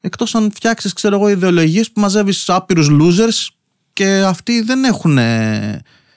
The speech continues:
ε, μ, έχουνε βραχυχρόνια αποτελέσματα αυτού του είδους τα κινήματα. Και εξαφανίζονται, σε-, βγαίνουν και εξαφανίζονται. Και το βλέπουμε στη σημερινή εποχή πάρα πολύ που υπάρχουν και τα social media. Και πιστεύω ότι και κάποιες από αυτές τις ακραίες, ε, απόψεις που ακούμε θα κάνουν τον κύκλο τους και θα περάσουνε.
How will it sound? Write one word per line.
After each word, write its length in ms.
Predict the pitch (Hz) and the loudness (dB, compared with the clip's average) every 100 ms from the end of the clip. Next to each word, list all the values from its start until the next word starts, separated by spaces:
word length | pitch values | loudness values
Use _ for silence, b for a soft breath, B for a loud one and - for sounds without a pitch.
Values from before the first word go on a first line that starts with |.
| b b | b b
ε, 380 | 120 120 117 113 | -2 0 0 0
μ, 460 | 113 117 120 117 120 - _ _ _ _ _ _ - | -2 -4 -6 -6 -8 -12 _ _ _ _ _ _ -14
έχουνε 200 | 170 190 | -2 0
βραχυχρόνια 520 | 185 180 180 185 180 | 0 0 -2 -2 0
αποτελέσματα 600 | 139 113 120 117 110 110 | 0 -2 -2 -2 -2 -4
αυτού 160 | 110 123 | -4 -4
του 80 | 123 | -4
είδους 120 | 110 | -4
τα 60 | 123 | -4
κινήματα. 580 | 117 110 107 104 101 - _ | 0 0 0 -4 -8 -12 _
Και 100 | 143 | -6
εξαφανίζονται, 720 | - 151 160 175 175 170 175 | -4 -2 0 0 0 0 0
σε-, 180 | - - | -2 -4
βγαίνουν 420 | 139 127 143 180 | -6 -2 -2 0
και 60 | 180 | -2
εξαφανίζονται. 520 | - 165 170 151 117 | -4 -2 0 0 -2
Και 100 | 135 | -2
το 100 | 170 | -2
βλέπουμε 260 | 220 254 | -2 -2
στη 80 | 247 | -4
σημερινή 260 | 214 202 226 | -2 0 -2
εποχή 260 | 226 185 | -2 -6
πάρα 220 | 190 202 202 | -2 -2 0
πολύ 500 | 180 185 214 208 - B B B B | 0 2 0 -2 -4 B B B B
που 80 | 165 | -6
υπάρχουν 240 | 196 196 | -2 0
και 60 | 190 | 0
τα 100 | 175 | -2
social 360 | 190 190 180 | -2 0 0
media. 280 | 160 110 98 104 _ _ _ | 0 -2 -4 -6 _ _ _
Και 120 | - | -12
πιστεύω 280 | - - 196 | -8 -4 -2
ότι 140 | 196 - | -4 -6
και 160 | - - | -12 -10
κάποιες 260 | - 190 175 | -4 -4 -2
από 80 | 170 | -2
αυτές 180 | - 170 | -2 -4
τις 100 | 170 | -4
ακραίες, 420 | - 165 170 - | -2 -2 -2 -2
ε, 200 | 127 117 | -2 -2
απόψεις 360 | 117 147 139 - | -2 -4 -6 -6
που 60 | |
ακούμε 400 | 120 151 180 175 175 B B B B _ | -4 -2 0 0 -4 B B B B _
θα 140 | - | -6
κάνουν 180 | 156 170 | 0 0
τον 120 | 143 | 2
κύκλο 220 | 139 160 165 | 0 0 -2
τους 100 | - | -2
και 100 | 160 | -4
θα 100 | 147 | -2
περάσουνε. 580 | 139 139 120 95 90 | 0 0 -2 -6 -8